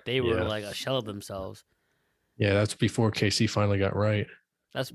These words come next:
Speaker 1: that's before we birthed the, the R G G B, R G G B, R G G B.
Speaker 2: That was probably the genesis of it, to be honest with you.
Speaker 1: <laughs> It was.
Speaker 2: Because the Chiefs I,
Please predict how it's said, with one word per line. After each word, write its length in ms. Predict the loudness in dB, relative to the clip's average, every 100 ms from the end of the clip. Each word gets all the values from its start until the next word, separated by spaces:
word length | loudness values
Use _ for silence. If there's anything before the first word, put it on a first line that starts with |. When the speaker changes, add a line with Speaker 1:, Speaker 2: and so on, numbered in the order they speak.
| -8
Speaker 1:
that's 180 | -8 -8
before 260 | -6 -4
we 140 | -4 -2
birthed 360 | -2 -2 -4 -14
the, 460 | -8 -4 -2 -4 -6 -8
the 100 | -4
R 80 | -4
G 120 | -6
G 140 | -8
B, 120 | -4 -2
R 80 | -4
G 140 | -8
G 160 | -10 -6
B, 180 | -4
R 80 | -4
G 140 | -6 -12
G 160 | -12
B. 140 | -4 2
Speaker 2:
That 120 | 2
was 100 | 2
probably 280 | 2 2 2
the 100 | 2
genesis 400 | 2 2 0 0
of 140 | 0
it, 60 | 0
to 60 |
be 100 | 0
honest 220 | 0 0 0
with 120 | 0
you. 80 | -2 -6
Speaker 1:
<laughs> 0 | -8 -8
It 100 | -8
was. 440 | -2 0 0 -6 -20 -20 -8 -2
Speaker 2:
Because 220 | 0 2
the 80 | 2
Chiefs 460 | 4 4 4 0 -10 -20 -20 -2
I, 380 | 2 4 4